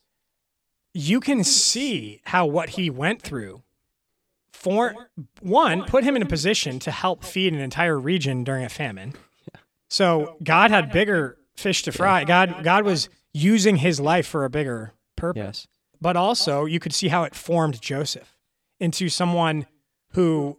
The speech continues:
Speaker 1: went from being a relatively prideful kind of
Speaker 2: Oh, he's a jerk.
Speaker 1: Yeah, self, self-promoting jerk to
Speaker 2: Little brother.
Speaker 1: a forgiving, to someone who is able to lead and someone who's able to forgive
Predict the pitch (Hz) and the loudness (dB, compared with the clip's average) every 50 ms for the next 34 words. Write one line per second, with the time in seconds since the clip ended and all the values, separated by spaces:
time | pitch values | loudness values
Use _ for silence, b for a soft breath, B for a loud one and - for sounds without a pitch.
0 | - 156 139 151 170 202 202 - - 185 160 147 156 151 147 147 147 151 - - | -14 -10 -4 -4 -4 -4 -4 -4 -4 -4 -2 -2 -2 -2 -2 -2 -2 -6 -4 -4
1 | 165 147 135 147 165 190 208 185 - 196 165 135 135 147 143 131 131 127 _ _ | -4 -2 0 0 0 0 0 0 -2 -2 -4 -2 -2 -4 -4 -4 -6 -8 _ _
2 | _ _ _ _ - - - - 156 139 143 151 160 151 - - 165 156 147 143 | _ _ _ _ -4 -4 -2 0 0 2 4 2 2 0 -2 -2 0 0 2 2
3 | 139 135 127 - _ _ _ _ _ _ _ _ _ _ _ _ _ _ _ _ | 2 0 -2 -4 _ _ _ _ _ _ _ _ _ _ _ _ _ _ _ _
4 | - - 170 151 147 139 123 117 - _ _ _ _ - - 131 123 131 113 101 | -10 -6 -4 -2 -2 -4 -6 -8 -14 _ _ _ _ -4 -2 0 0 0 -2 -2
5 | - 92 175 170 - 294 349 - - - - - - - - 165 143 - - - | -2 -2 -2 -2 -2 -2 -4 -4 -4 -6 -4 0 2 2 2 0 -2 -6 -16 -20
6 | _ _ _ _ _ _ _ _ _ - - - 175 165 151 - - 165 151 143 | _ _ _ _ _ _ _ _ _ -10 -6 -4 -2 -2 -4 -4 -4 -4 -2 0
7 | 143 147 143 139 139 135 131 131 120 _ _ _ _ _ _ _ _ _ _ _ | 0 0 0 -2 -4 -4 -6 -8 -10 _ _ _ _ _ _ _ _ _ _ _
8 | _ _ _ _ - 120 123 165 185 139 175 185 - - _ _ _ _ - - | _ _ _ _ -12 -4 -2 0 0 0 -2 -6 -10 -18 _ _ _ _ -8 -2
9 | - 254 294 269 180 160 160 170 165 - _ _ _ - - 127 123 110 104 80 | 0 2 4 4 4 4 2 0 -2 -6 _ _ _ -6 0 2 2 2 2 0
10 | 92 67 - 50 - 170 143 - - 202 185 156 131 120 165 190 202 190 208 196 | -2 -4 -4 -4 -4 -4 -4 -4 -4 -4 -4 -4 -4 -4 -2 -2 0 0 0 0
11 | 185 180 175 165 151 _ _ _ - - 196 185 - - 208 208 214 196 156 196 | 0 0 -2 -4 -6 _ _ _ -8 -6 -2 -2 0 0 0 0 0 0 2 2
12 | 190 175 160 135 151 151 147 143 127 - 139 120 113 117 139 170 214 262 285 277 | 2 2 0 0 -2 -2 -2 -4 -4 -6 -8 -10 -10 -10 -8 -6 -6 -6 -6 -8
13 | - _ _ _ _ _ _ - 165 - - 185 175 165 170 147 151 147 143 139 | -10 _ _ _ _ _ _ -10 -8 -4 0 0 2 2 2 2 0 0 0 0
14 | 131 120 - - 113 107 113 113 110 95 90 - - | -4 -4 -8 -14 -14 -12 -14 -14 -14 -14 -16 -20 -12